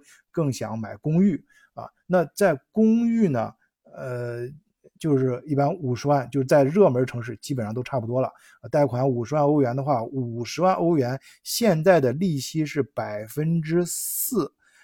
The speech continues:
那百分之四一年就是两万欧元。两万欧元，也就是说你如果是租房的话，一般在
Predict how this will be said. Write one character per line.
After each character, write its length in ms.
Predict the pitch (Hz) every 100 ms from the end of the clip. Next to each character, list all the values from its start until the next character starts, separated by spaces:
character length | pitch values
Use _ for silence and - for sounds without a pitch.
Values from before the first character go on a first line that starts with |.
| _
那 120 | 165
百 140 | 139 127
分 100 | 160
之 60 |
四 260 | 180 - 220
一 240 | - 226 160
年 360 | 117 107 135
就 220 | 160 147
是 360 | 127 123 113 110
两 260 | - 123 104
万 140 | 151
欧 220 | 156 147 131
元。 200 | 110 - _ - - -
两 280 | 156 143 143
万 200 | 220 190 -
欧 240 | 190 214 196
元， 180 | 143 151
也 80 |
就 100 | 156
是 40 | 185
说 160 | 208 208
你 240 | 135 135 123
如 260 | 123 214
果 160 | 202 131
是 180 | 170 135 _ -
租 220 | 262 262
房 200 | 139 113
的 120 | 117
话， 180 | 110 208 - _ _ -
一 100 | 170
般 240 | 151 180
在 320 | 190 160 117